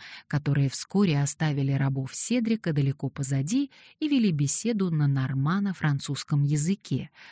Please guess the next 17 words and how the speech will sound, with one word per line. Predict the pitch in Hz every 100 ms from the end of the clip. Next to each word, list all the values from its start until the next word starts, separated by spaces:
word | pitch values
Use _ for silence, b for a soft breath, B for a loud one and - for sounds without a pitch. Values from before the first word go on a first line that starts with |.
| B
как | 143 147
и |
все | 131 - 143
тогдашние | 143 135 135 131 - 135 131
особы | - - 190 170
высшего | 139 139 - 147 143
сословия, | - 180 - 175 135 151 - - b b b b
за | 147 147
исключением | - 147 135 - 143 139 135 143
тех | - 139 -
немногих, | 139 127 165 233 151 127 - B B B B
которые | 214 285 294
ещё | 190 - 151
гордились | 139 139 135 160 185 165
своим | - 147 131 135
саксонским | - 135 - - 135 135 - 131
происхождением. | 123 135 127 - 139 135 131 - 120 156